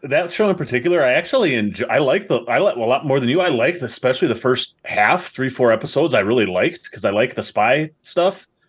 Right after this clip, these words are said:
but I loathed the way they ended. You, I know you, you and Mike talked about that a little bit, but, like, the character that they turned, uh, Daenerys into, I, ugh,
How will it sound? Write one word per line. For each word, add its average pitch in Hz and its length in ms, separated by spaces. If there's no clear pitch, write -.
but 117 280
I 107 340
loathed 117 520
the 107 80
way 101 160
they 101 140
ended. 113 220
You, 151 280
I 151 120
know 190 140
you, 160 200
you 143 160
and 127 100
Mike 143 180
talked 127 240
about 143 180
that 123 120
a - 20
little 127 160
bit, 104 160
but, 107 120
like, 113 200
the 113 80
character 135 520
that 113 240
they 117 140
turned, 123 440
uh, 95 300
Daenerys 127 480
into, 101 560
I, 117 200
ugh, 101 280